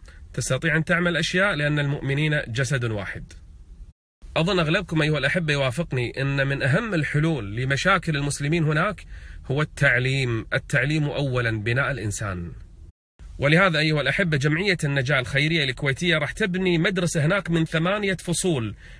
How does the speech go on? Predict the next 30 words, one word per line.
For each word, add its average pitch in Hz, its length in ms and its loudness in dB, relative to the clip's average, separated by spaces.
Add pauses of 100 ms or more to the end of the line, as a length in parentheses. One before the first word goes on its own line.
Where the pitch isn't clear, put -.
بالإضافة 170 480 2
إلى 190 260 4
مسجد 131 600 -2
ومرافقة 160 960 0
وبئر، 143 680 2 (220)
وكل 254 360 -2
مس-، 208 140 2 (460)
سيساهم 170 640 2
هذا 170 280 2
المركز 165 500 2
إن - 60 2
شاء 170 200 2
الله. 147 140 0
إذا 135 120 0
بنى 156 180 2
المركز 151 440 0
الأول، 151 540 0 (400)
نبني 151 280 2
مراكز 165 460 2
أخرى 165 400 0
يساهم 175 320 2
في 160 180 0
تعليم 156 500 2
وتثقيف 151 600 -2
المسلمين 143 560 0
هناك 165 380 0
في 165 200 0
أمور 185 280 2
دينهم 226 600 0 (460)
ودنياهم. 110 760 0